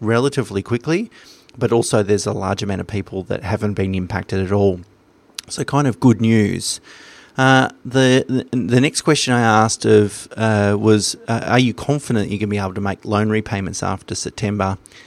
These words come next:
And, uh, perhaps surprisingly to some degree, because I think the number is larger than what I expected it to be,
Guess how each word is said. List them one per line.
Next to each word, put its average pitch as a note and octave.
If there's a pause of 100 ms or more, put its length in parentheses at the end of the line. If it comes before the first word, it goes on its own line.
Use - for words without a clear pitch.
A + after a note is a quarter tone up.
(400)
And, A#2+
uh, A2+
perhaps A#2+
surprisingly A#2+
to -
some G#2
degree, G#2
because -
I G2+
think -
the G#2+
number G#2+
is G2
larger G#2
than G2
what G2
I G2+
expected G2
it F2+
to G#2+
be, A2